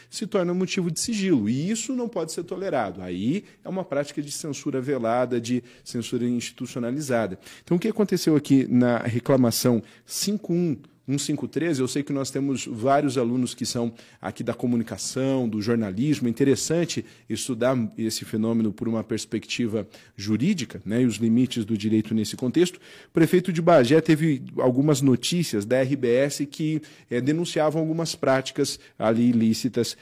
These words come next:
na sua gestão. E aí o que aconteceu foi que o, o Tribunal de Justiça do Estado do Rio Grande do Sul,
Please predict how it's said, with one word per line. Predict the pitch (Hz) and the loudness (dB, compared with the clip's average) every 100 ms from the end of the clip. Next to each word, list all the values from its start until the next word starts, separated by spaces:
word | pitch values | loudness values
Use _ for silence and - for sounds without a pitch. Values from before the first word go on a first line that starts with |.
| - - | -14 -8
na | 117 | -6
sua | - 117 | -4 -2
gestão. | 127 135 113 87 - - - _ | -2 -4 -6 -8 -10 -20 -20 _
E | 208 226 | -2 0
aí | 196 156 170 190 | 2 0 -2 -2
o | 185 | -2
que | 165 | -2
aconteceu | 156 165 156 - 151 156 | -2 0 0 4 4 4
foi | - 156 | 4 2
que | 156 160 | 4 0
o, | 160 | 0
o | |
Tribunal | 147 151 143 147 | 0 2 4 4
de | 160 | 2
Justiça | 147 139 - 123 - | 0 0 0 -2 0
do | 117 | -2
Estado | - 120 110 | 0 0 2
do | 110 | 0
Rio | 110 | 2
Grande | 107 110 104 | 2 0 0
do | 101 101 | -2 -2
Sul, | - 220 | 4 4